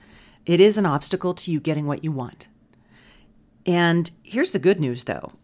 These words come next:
Obstacles, I want you to think a little differently about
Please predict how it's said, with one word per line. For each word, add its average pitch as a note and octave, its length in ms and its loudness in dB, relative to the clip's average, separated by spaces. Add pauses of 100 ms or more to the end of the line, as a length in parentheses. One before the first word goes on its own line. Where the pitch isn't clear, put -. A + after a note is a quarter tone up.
(380)
Obstacles, F3+ 1000 -4 (1000)
I D3 60 -8
want E3+ 220 -2
you G#3+ 80 2
to G#3 40 -4
think E3+ 160 -2
a D#3 40 -6
little D#3+ 400 -4
differently C#3+ 560 -4
about C3+ 340 -4